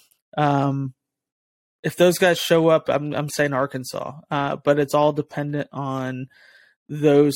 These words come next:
two guys showing up for them. So I'm going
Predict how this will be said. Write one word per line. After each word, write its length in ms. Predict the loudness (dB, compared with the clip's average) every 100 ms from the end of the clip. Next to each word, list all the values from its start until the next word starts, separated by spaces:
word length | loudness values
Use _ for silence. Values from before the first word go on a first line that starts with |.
| -4 -4
two 140 | -2
guys 300 | 0 0 0
showing 440 | -2 -4 -2 -2 -4
up 140 | -6
for 180 | -8 -6
them. 480 | -4 -4 -4 -6 -12 _ _ _ -8
So 340 | 0 2 2
I'm 360 | 2 -2 -2 -2
going 460 | -2 0 -2 -6